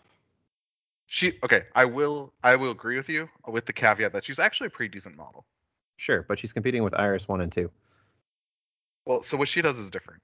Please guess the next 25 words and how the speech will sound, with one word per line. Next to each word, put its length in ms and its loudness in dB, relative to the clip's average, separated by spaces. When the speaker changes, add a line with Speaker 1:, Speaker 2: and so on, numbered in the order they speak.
Speaker 1:
What 140 -10
she 160 -2
does 340 4
is 160 -10
she 200 -6
has 340 0
two 420 -10
accurate 380 -4
shots 280 -8
every 240 -14
turn 400 -16
in 120 -20
a 20 -20
repo. 380 -20
Speaker 2:
That's 260 -2
Speaker 1:
And, 80 -18
Speaker 2:
true. 240 -8
Speaker 1:
and 160 -8
she 400 -6
wrecks 720 -2
character 460 -6
solos. 600 -16
Speaker 2:
That's 140 -6
also 280 4
true. 360 -6